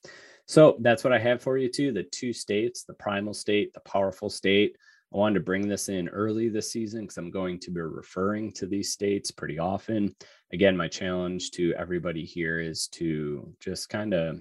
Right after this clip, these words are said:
bring that awareness. What state are you in? What state are you in right now? And are you okay with that? Is that where you wanna be?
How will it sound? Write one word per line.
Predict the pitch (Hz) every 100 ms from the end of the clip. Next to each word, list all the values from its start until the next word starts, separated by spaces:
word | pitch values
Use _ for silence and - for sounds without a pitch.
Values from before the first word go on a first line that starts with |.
| - _ -
bring | 104 147
that | 190
awareness. | 127 113 175 - - -
What | 104
state | - - 127 -
are | 107
you | 117 107
in? | 107 117 - - _ _ _ _
What | - 98
state | - 139
are | 135
you | 135 139
in | 135 123
right | 127 131 -
now? | 95 139 - - 104 _ _ _ _ -
And | 90 85 80 80 -
are | -
you | 92 98
okay | - 139
with | 190 -
that? | - -
Is | 92
that | 82
where | 90
you | 101 90
wanna | 78 110 147
be? | - - - -